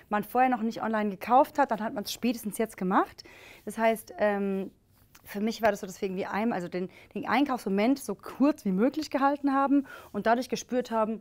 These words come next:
ah, geht ja, ist ja eigentlich gar nicht so schlimm, den Rest zu, äh, zu, ähm, online zu bestellen.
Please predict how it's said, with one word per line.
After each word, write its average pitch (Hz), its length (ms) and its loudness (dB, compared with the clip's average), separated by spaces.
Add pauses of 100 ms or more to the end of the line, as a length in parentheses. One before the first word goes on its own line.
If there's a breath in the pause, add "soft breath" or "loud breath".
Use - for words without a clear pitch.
ah, 202 160 -2
geht 190 320 -2
ja, 175 120 -8
ist 185 160 -12
ja 214 80 -4
eigentlich 202 240 -6
gar 196 100 -2
nicht 190 100 -8
so 196 60 -14
schlimm, 226 220 -4
den 170 100 -6
Rest 170 240 -8
zu, 175 260 -6 (480 soft breath)
äh, 185 300 -2
zu, 170 420 -8
ähm, 160 640 -8 (320)
online 196 400 0
zu - 120 -14
bestellen. 190 420 -6